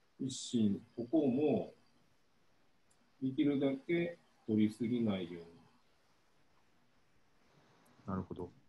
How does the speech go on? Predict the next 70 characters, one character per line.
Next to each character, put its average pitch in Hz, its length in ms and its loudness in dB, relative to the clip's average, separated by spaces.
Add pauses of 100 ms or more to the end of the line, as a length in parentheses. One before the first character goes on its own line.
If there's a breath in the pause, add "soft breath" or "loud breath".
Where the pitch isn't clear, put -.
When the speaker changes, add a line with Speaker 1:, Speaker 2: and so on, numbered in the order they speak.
(880)
Speaker 1:
こ 269 120 0
う 139 40 2
Speaker 2:
こ - 0 -
こ 151 180 4
ワ 170 200 10
ン 226 60 8
ア 214 40 2
ク - 80 -2
シ - 80 0
ョ 185 60 8
ン 151 40 2
で 139 80 8
い 127 40 8
く - 80 -6
と 123 100 4
ど 139 120 8
う 151 40 6
し - 60 -4
て 202 80 6
も 156 120 6
ち 156 80 4
ょ 147 40 4
っ 151 60 -4
と 113 280 6
大 175 220 8
き 196 120 2
め 180 120 8
の 170 100 6
バ 151 140 10
イ 156 80 8
ト 156 80 4
に 151 80 4
な 131 100 6
り 135 80 6
や 147 100 10
す 147 120 0
い 143 40 4
ん 117 40 0
で 101 80 -6
す - 100 -12
け 95 80 0
ど、 92 240 -2
先 175 160 4 (840)
生 139 280 8
は 120 100 8
こ 104 260 2
う、 - 40 6
Speaker 1:
う - 20 8
ん、 - 40 8
Speaker 2:
小 254 280 8
さ 247 100 10
く。 - 60 4
Speaker 1:
大 - 20 6
き 214 40 12
め 196 60 10
の - 0 -
バ - 0 -
イ 180 80 6
ト - 60 2
に - 80 -6
な 190 100 6
る 170 120 8 (120)
と、 196 420 10
絶 160 240 4
対 165 160 8
や 135 80 8
っ - 20 2
ぱ - 140 0
こ 101 260 -4
こ 101 260 0